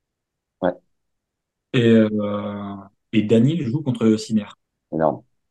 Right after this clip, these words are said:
Speaker 2: Et, euh, et Daniel perd le premier. Il s'énerve.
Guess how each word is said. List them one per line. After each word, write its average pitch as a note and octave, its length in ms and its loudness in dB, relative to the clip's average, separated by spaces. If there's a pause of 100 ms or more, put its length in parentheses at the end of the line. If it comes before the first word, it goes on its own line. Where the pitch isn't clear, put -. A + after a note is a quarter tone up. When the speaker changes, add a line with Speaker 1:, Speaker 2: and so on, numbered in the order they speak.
Speaker 2:
Et, A#2 280 2
euh, G2+ 600 -4 (960)
et A2 140 2
Daniel C#3+ 320 2
perd A#2+ 140 0
le A2+ 40 -10
premier. C3 400 2 (1400)
Il A2+ 120 0
s'énerve. C#3+ 500 -2